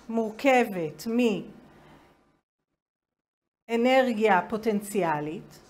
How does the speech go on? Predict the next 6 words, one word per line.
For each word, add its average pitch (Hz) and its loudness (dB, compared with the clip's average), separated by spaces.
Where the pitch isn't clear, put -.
והאנרגיה 240 2
הפוטנציאלית 311 0
תלויה 294 0
באינטראקציות 247 2
בין 240 0
החלקיקים, 220 -6